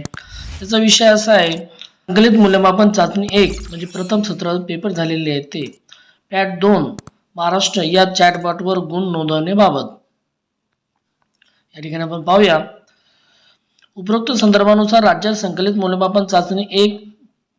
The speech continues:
पॅट दोन मूल्यमापनाचे गुण विद्या समीक्षा केंद्र म्हणजे व्हीएसके यांच्या मार्फत पॅट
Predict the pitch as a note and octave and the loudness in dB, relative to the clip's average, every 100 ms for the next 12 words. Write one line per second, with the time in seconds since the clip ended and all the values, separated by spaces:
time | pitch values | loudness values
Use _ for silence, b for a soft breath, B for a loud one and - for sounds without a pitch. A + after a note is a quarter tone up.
0 | _ _ _ _ G3+ G3 G3+ F3+ F#3 G#3 | _ _ _ _ -2 0 0 -2 2 2
1 | F3+ F#3 F#3+ F#3+ F3+ F#3+ F#3 G#3 D#3+ F#3+ | 2 -2 0 2 2 0 -2 -2 -2 2
2 | G3 F3+ F3 G#3 G#3 F#3+ F3+ G3+ G3 G3+ | 2 2 0 0 0 0 0 0 0 0
3 | G3 E3+ E3+ E3+ E3 F#3+ F#3 F#3 F#3 - | 0 0 -2 -4 -2 0 2 2 0 -2
4 | F3 E3+ E3+ G3+ F#3 F3+ G3 - - - | 0 0 -2 0 2 2 -4 -6 -8 -2